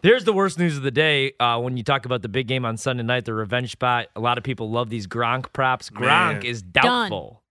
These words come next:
Speaker 2: That's,
Speaker 3: Done.
Speaker 2: that's terrible.
Speaker 1: That is
Speaker 3: Back in
Speaker 1: terrible.
Speaker 3: New England, too? Come on now.
Speaker 2: Yeah.
Speaker 1: I
Speaker 3: Be
Speaker 1: know. This is the
Speaker 3: healthy.
Speaker 1: one game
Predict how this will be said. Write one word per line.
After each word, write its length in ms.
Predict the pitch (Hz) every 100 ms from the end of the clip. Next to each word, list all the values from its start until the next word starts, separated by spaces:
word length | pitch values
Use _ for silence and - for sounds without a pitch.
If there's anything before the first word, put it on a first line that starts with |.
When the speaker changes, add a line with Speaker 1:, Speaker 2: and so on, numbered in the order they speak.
| -
Speaker 2:
That's, 320 | 127 247 185
Speaker 3:
Done. 80 | 175
Speaker 2:
that's 240 | 156 156
terrible. 360 | - 120 113 107
Speaker 1:
That 160 | 139 156
is 20 |
Speaker 3:
Back 80 | 427 -
in 60 |
Speaker 1:
terrible. 260 | 147 127 254
Speaker 3:
New 160 | 311 359
England, 420 | 415 453 453 427
too? 280 | - 453 453
Come 200 | - 403
on 400 | - 339 392 415
now. 320 | 359 302 247 139
Speaker 2:
Yeah. 160 | 135
Speaker 1:
I 20 |
Speaker 3:
Be 60 | 131
Speaker 1:
know. 160 | 135 139
This 160 | 143
is 80 | 151
the 80 | 160
Speaker 3:
healthy. 120 | 147
Speaker 1:
one 260 | 151 160 165
game 340 | 165 160 135